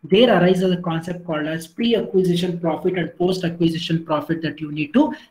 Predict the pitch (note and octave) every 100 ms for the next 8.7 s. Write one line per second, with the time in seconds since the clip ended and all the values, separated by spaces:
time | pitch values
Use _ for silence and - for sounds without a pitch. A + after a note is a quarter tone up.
0 | - - E3+ E3+ E3+ E3+ C#3+ - D3 -
1 | - _ _ _ _ _ _ _ _ _
2 | _ _ _ _ _ _ - - - -
3 | A3 B3 A#3 G#3 G3 E3+ E3+ D#3+ D#3+ C#3+
4 | C3 D3+ D3 F#3 G#3 - - F3+ D#3+ D#3+
5 | E3 - D#3 D3 D3 - D3 C#3+ C#3+ E3+
6 | D#3 D3 C#3+ F3 E3+ D#3 C#3+ D#3+ E3 D#3+
7 | - F#3+ F#3 E3+ E3+ E3 E3 - - D#3
8 | D3 - D#3 - C#3 C3 D#3+